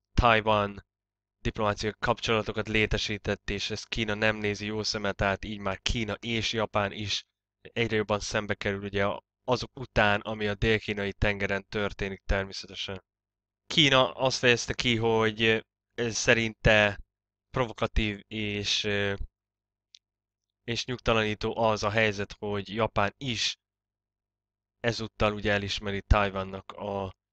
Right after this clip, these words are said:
diplomáciai autonómiáját. Még akkor is, hogyha csak részben, és Kína Japánt két arcúsággal vádolja.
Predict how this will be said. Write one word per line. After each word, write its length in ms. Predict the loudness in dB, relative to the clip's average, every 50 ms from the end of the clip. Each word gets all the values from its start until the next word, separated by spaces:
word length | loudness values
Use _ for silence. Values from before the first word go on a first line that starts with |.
| _ _ _ _
diplomáciai 680 | -4 -4 -2 -2 -2 -2 0 0 -2 -2 -4 -4 -4
autonómiáját. 840 | -2 -2 -4 -4 -4 -6 -8 -10 -10 -10 -8 -8 -8 -8 -8 -10 -12 -14 -16 _ _ _ _ _ _ _ _ _ _ _ _
Még 200 | 0 2 6 6
akkor 240 | 6 4 4 0 0
is, 120 | 0 0
hogyha 240 | -4 -4 -4 -4 -4
csak 220 | -4 -4 -6 -4
részben, 720 | -2 0 2 4 4 4 2 0 2 4 4 4 4 2 -6 _ _ _ _
és 200 | -8 -6 -6 -4 -4
Kína 380 | -4 0 0 2 4 4 2 2
Japánt 720 | 2 2 0 2 4 4 4 4 4 2 -2 _ -20 -18 _ -8
két 440 | -4 0 0 2 2 0 0 -4 -8
arcúsággal 840 | -4 -2 -2 -2 -2 -4 -8 -8 -6 -4 -2 -4 -4 -4 -4 -4 -4 -2
vádolja. 600 | 0 2 2 2 2 0 -2 -4 -4 -6 -6 -8